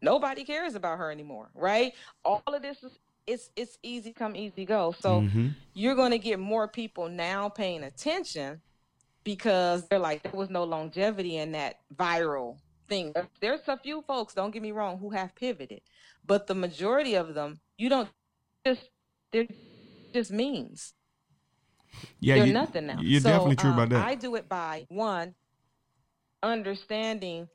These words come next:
Speaker 1: meeting my people where they are, meeting them on their understanding. And I cannot bring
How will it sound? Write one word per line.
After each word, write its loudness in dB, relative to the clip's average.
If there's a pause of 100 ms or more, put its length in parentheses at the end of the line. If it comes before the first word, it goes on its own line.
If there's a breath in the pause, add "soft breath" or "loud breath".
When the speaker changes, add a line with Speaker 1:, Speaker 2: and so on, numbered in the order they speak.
(200)
Speaker 1:
meeting 0
my -2
people -8
where -2
they -6
are, -10 (640)
meeting 6
them 4
on 4
their 2
understanding. -4 (520 soft breath)
And 2 (240)
I 2
cannot -4 (500)
bring -2